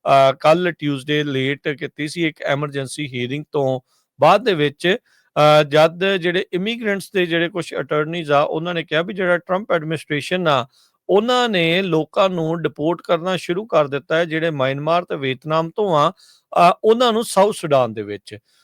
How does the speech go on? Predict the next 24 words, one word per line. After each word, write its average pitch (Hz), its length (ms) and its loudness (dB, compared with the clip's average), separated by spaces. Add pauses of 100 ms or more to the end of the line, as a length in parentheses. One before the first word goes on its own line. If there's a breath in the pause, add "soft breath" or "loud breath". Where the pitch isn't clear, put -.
ਸੋ 190 280 4
ਹਰਜੋਤ 165 280 0
ਸਿੰਘ 214 180 -2
ਜੀ, 254 80 -4
ਇਹ 226 260 2 (140)
ਅਦਾਲਤਾਂ 170 500 4
ਦੇ 220 120 2
ਜ਼ਰੀਏ 196 300 0
ਪਤਾ 190 260 0
ਲੱਗ 151 260 0
ਰਿਹਾ 156 280 0
ਵੀ 240 200 -2
ਅੱਜ 165 120 -4
ਕੱਲ੍ਹ 175 280 -4
ਜਿਹੜੀ 175 240 -4
ਡਿਪੋਰਟੇਸ਼ਨਸ 156 720 -4
ਆ, 180 100 0
ਕਿਹੜੀ 180 360 -4
ਕਿੱਧਰ 170 300 -6
ਨੂੰ 175 140 -6
ਜਿਹੜੀ 160 240 -2
ਚੱਲ 127 260 -4
ਰਹੀ 165 180 -2
ਆ। 185 160 4